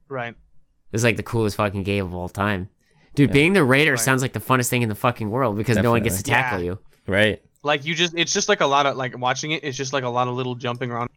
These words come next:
Speaker 1: work to try and, like, get to the place you need or tag someone and then get your points and get the fuck out of there before they get you.
Speaker 2: I thought it was gonna be hard to try and dethrone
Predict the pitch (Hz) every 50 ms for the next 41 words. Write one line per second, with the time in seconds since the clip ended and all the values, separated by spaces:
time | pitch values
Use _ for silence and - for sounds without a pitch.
0 | _ _ _ _ - 131 135 139 139 - - 120 - - 123 117 120 120 120 117
1 | 110 113 113 - 117 113 - 120 120 113 - 123 123 117 - 120 113 117 120 110
2 | 107 - - 110 117 117 - 135 135 135 139 139 147 151 - _ _ - - _
3 | _ - 110 113 117 113 110 120 117 - 127 - 123 120 127 131 135 127 123 120
4 | - 101 - _ _ 113 113 - 117 113 113 110 107 110 110 - - 113 107 107
5 | 107 113 - - 117 110 117 - - - - - - - _ _ _ _ _ _
6 | - - - - - - - - - - - - - - - 107 110 - 143 147
7 | 139 123 120 120 135 127 117 117 110 110 113 120 120 120 107 98 90 - - 110
8 | 101 98 92 85 - 92 92 - - - 95 95 95 95 95 95 92 87 87